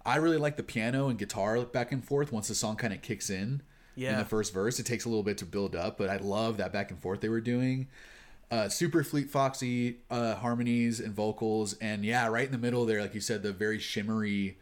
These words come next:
Speaker 1: synthesizer stuff that they were doing
Speaker 2: Yeah.
Speaker 1: was cool. And yeah, solid bass. Like, there was a lot of good bass on this record.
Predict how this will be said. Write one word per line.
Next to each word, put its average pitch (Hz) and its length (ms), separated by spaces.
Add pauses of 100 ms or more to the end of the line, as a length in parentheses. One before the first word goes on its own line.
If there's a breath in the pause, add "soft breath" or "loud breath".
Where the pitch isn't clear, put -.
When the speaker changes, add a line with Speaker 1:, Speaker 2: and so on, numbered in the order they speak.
(140 soft breath)
Speaker 1:
synthesizer 98 680
stuff 90 260
that 92 100
they 90 80
were 90 120
doing 87 460 (140)
Speaker 2:
Yeah. 127 320 (160)
Speaker 1:
was 104 180
cool. 101 420
And 110 280
yeah, 120 240
solid 143 440
bass. 117 380
Like, 95 180
there 101 100
was 175 100
a 220 40
lot 107 220
of 120 100
good 98 180
bass 87 260
on 82 100
this 85 140
record. 80 380